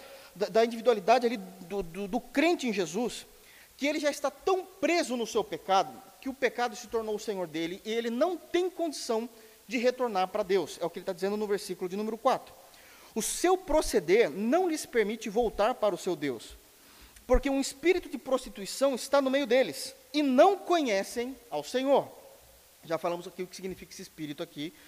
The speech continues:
não estamos falando de seres espirituais, mas da motivação de todo aquele caráter que existia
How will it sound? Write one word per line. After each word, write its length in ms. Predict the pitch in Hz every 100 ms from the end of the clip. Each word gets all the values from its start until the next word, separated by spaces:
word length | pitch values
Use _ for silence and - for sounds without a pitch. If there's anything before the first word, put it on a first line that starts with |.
| - -
não 120 | 156
estamos 260 | 151 170 156
falando 200 | 151 147
de 60 |
seres 200 | 156 143
espirituais, 840 | 135 - 190 143 131 123 135 175 - - - - -
mas 140 | 160 151
da 120 | 180
motivação 640 | 190 190 180 - 185 196
de 120 | 170
todo 200 | 143 208
aquele 220 | 196 208 180
caráter 480 | - 156 156 175
que 160 | 147 175
existia 560 | 165 165 - 160 165